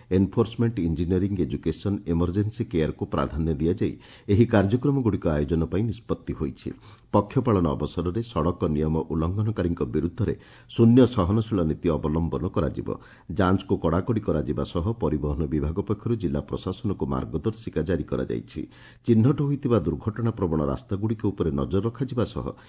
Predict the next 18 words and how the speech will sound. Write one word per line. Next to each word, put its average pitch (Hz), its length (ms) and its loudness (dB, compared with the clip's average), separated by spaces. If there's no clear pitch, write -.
ବିଭାଗ 101 340 6
ପକ୍ଷରୁ 117 340 0
ସ୍ୱତନ୍ତ୍ର 98 440 -2
ପଦକ୍ଷେପ 80 540 -4
ଗ୍ରହଣ 69 320 -2
କରାଯାଉଛି। 65 600 -4
ସଡ଼କ 120 380 4
ସୁରକ୍ଷା 95 400 0
ନିୟମଗୁଡ଼ିକ 87 560 2
ସମ୍ପର୍କରେ 78 600 -2
ଜନସଚେତନତା 80 880 -4
ବୃଦ୍ଧି 65 320 -4
ପାଇଁ 101 180 0
ମଧ୍ୟ 64 300 -4
ବ୍ୟବସ୍ଥା 76 420 -4
କରାଯିବ। - 440 -2
ମୁଖ୍ୟମନ୍ତ୍ରୀ 107 540 4
ମୋହନ 87 300 4